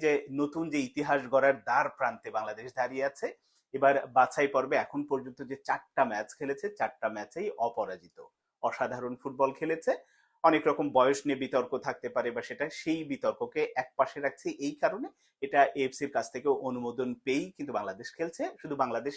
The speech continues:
না, এশিয়ার অন্যান্য দেশগুলো এরকম বয়স চুরি বা নানান রকম ঝামেলা আছেই। তো যাই হোক, শেষ পর্যন্ত যেহেতু বাংলাদেশ একটা সফলতার মধ্য দিয়ে যাচ্ছে, জয়ের মধ্যে আছে এবং বাংলাদেশের সামনে নতুন ইতিহাস গড়ার যে হাতছানি,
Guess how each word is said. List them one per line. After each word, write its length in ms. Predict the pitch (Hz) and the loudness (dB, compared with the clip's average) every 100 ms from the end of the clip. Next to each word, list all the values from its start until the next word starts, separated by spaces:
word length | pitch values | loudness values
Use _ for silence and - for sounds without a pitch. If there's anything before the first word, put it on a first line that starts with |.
| - | -8
না, 60 | 330 - _ _ - | -12 -12 _ _ -8
এশিয়ার 360 | 147 147 139 | -2 2 2
অন্যান্য 280 | 131 131 139 151 123 | 4 2 2 0 -2
দেশগুলো 380 | 139 120 135 190 170 | -4 -2 0 2 4
এরকম 240 | 127 135 120 | 2 -4 0
বয়স 260 | 110 110 - | 0 0 -6
চুরি 180 | 120 113 | -12 -8
বা 120 | 113 113 | -4 -2
নানান 240 | 113 117 | 0 -2
রকম 220 | 117 - 117 107 | -4 -8 -10 -10
ঝামেলা 320 | 113 113 120 - | -8 -2 -2 2
আছেই। 380 | 120 - - 104 _ | 2 2 -2 -10 _
তো 40 | - | -4
যাই 160 | 131 160 | 2 2
হোক, 100 | 269 - | 2 -8
শেষ 120 | - 156 | -10 -6
পর্যন্ত 260 | 165 151 147 147 | -4 -4 -4 -4
যেহেতু 200 | 147 160 160 - - 110 | -4 -4 -8 -16 -4 0
বাংলাদেশ 300 | 127 123 139 139 | 2 2 0 -4
একটা 140 | - 143 | -8 -6
সফলতার 640 | - 123 139 135 131 139 135 - _ _ 120 | -4 -4 -2 -4 6 8 8 2 _ _ -2
মধ্য 200 | 143 143 160 151 | -2 0 -2 -2
দিয়ে 180 | 131 107 | -2 -2
যাচ্ছে, 360 | 98 - - 131 - _ _ _ _ 113 | -4 -6 -8 -6 -8 _ _ _ _ -2
জয়ের 320 | 139 139 156 160 | 6 8 8 4
মধ্যে 260 | 135 120 139 123 | 0 -2 -2 0
আছে 160 | - 131 | 0 -2
এবং 100 | 127 127 117 | -6 -2 -2
বাংলাদেশের 560 | 113 113 123 - 139 135 - | -2 -4 -6 -4 -4 -4 -10
সামনে 280 | - 123 131 131 123 | -10 -6 -4 -4 -4
নতুন 200 | 120 120 117 | -6 -8 -6
ইতিহাস 340 | 139 147 147 113 | -2 2 0 0
গড়ার 240 | 117 113 120 | -2 0 -2
যে 100 | 101 110 | -2 -6
হাতছানি, 400 | 113 - 131 180 | -6 -4 -6 -6